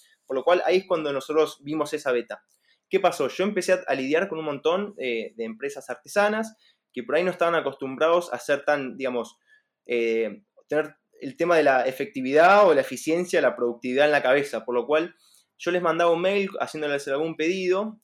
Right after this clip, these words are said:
y ellos levantaban el teléfono y me hacían preguntas sobre el pedido o me decían, "Bueno, ¿qué cantidades?", o "Cerramos tal precio, cerramos tal otro".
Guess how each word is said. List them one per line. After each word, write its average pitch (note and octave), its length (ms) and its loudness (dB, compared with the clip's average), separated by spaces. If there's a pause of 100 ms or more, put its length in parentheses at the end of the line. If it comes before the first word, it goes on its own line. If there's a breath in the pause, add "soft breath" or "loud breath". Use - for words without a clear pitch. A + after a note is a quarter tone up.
y D3 80 -6
ellos D#3 180 -2
levantaban C#3+ 380 0
el C3 80 -6
teléfono C3+ 560 -2 (160)
y C3 100 -10
me C3+ 80 -2
hacían G3 260 -2
preguntas E3+ 360 0
sobre C3 180 -2
el C3 80 -12
pedido F#3+ 680 0 (240 loud breath)
o C#3 120 -4
me C#3+ 100 -2
decían, D3+ 260 -4
"Bueno, D#3+ 200 0
¿qué D#3 120 -16
cantidades?", F3+ 760 0
o C#3 60 -6
"Cerramos C#3+ 360 -2
tal C#3+ 200 -2
precio, G3 420 0
cerramos C#3+ 380 -6
tal D#3 160 0
otro". E3+ 420 -2